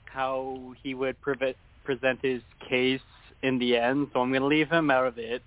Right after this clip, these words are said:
Um, but I am gonna go with, uh, I'm gonna go with Drea, Omar, and my third, um,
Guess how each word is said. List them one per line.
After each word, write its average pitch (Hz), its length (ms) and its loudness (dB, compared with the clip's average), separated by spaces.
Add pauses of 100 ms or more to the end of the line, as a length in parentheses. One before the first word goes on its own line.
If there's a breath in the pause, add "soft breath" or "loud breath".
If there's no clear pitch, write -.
(160)
Um, 120 600 -4 (200)
but 131 100 4
I 127 100 4
am 139 200 0
gonna 151 200 0
go 147 180 2
with, 147 120 0 (100)
uh, 127 440 2 (640 soft breath)
I'm 127 60 -14
gonna 120 140 -6
go 127 180 0
with 127 100 0 (100)
Drea, 147 800 2 (180)
Omar, 123 800 -4
and 120 320 -8
my 117 200 -6 (140)
third, 147 600 4 (480)
um, 135 1120 0